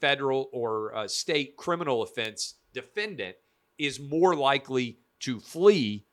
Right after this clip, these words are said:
because of those charges, and therefore they need to have their travel to a foreign country restricted.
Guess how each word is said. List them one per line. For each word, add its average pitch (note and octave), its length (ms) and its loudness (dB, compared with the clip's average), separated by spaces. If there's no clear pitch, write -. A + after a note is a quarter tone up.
because D#3+ 400 8
of D3 100 2
those A#2+ 240 2
charges, G#2 600 0
and C3+ 260 2
therefore B2+ 580 0
they B2 200 0
need C3 240 -4
to A#2+ 140 -4
have A2+ 280 2
their A2 160 -2
travel A#2 460 0
to A#2+ 220 -6
a - 20 -6
foreign A2 360 -4
country G#2+ 440 -4
restricted. G2 640 -2